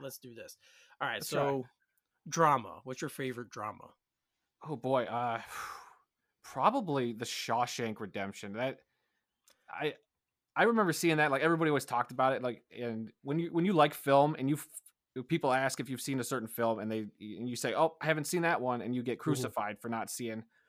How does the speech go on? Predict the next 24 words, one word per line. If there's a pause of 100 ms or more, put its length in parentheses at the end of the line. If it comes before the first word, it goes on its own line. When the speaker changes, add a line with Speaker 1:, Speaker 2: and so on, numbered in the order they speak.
(240)
Speaker 2:
what,
you
know,
one
film
or
a
couple
of
films
that, (680)
come
on, (120)
everybody
can't
see
everything. (100)
But (480)
when
I
finally
saw
Shawshank,
that